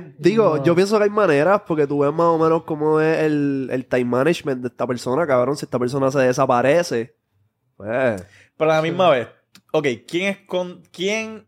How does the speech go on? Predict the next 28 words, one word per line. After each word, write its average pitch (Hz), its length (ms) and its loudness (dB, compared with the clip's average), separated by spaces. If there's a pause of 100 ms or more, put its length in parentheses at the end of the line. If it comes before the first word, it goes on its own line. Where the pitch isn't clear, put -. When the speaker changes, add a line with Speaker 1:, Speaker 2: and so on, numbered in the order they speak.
(240)
Speaker 3:
<clears throat> - 500 -16
sabe 180 640 2
manejar 160 500 0 (280)
mejor 147 320 -2 (200)
este 147 260 -2
tipo 156 220 -2
de 151 100 0
situaciones? 123 760 -4 (680)
¿Los 135 220 2
hombres 214 380 0
o - 20 4
las 151 120 2
mujeres? 123 480 -4
Speaker 1:
Depende. 104 540 -8 (720)
Speaker 3:
Bro, 139 260 0
las 127 100 -2
mujeres. 117 760 -8
¿Quién 240 280 0
más 233 280 2
es, - 100 -16 (180)
quién, 220 300 -2 (400)
quién 202 260 -2
sabe 196 440 4
mejor 180 260 2 (160)
bregar 165 280 2
con 165 120 -8
los 151 160 -4
trambos? 110 380 -6